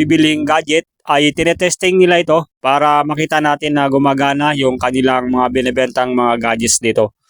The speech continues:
Ito ay may six months warranty, guys, pag kayo ay bibili ng kanilang mga gadgets dito sa may sako ni Norats.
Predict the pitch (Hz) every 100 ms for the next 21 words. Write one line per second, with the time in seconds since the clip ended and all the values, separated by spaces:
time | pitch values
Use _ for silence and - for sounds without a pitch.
0 | _ _ _ _ _ _ _ 165 202 185
1 | 190 180 - 180 - 180 170 160 160 160
2 | 156 151 139 139 143 - _ _ - -
3 | - 143 139 143 143 143 139 139 135 143
4 | 135 131 131 131 131 131 127 127 120 117
5 | 117 - 127 117 123 120 120 120 135 135
6 | 139 135 120 113 104 - - -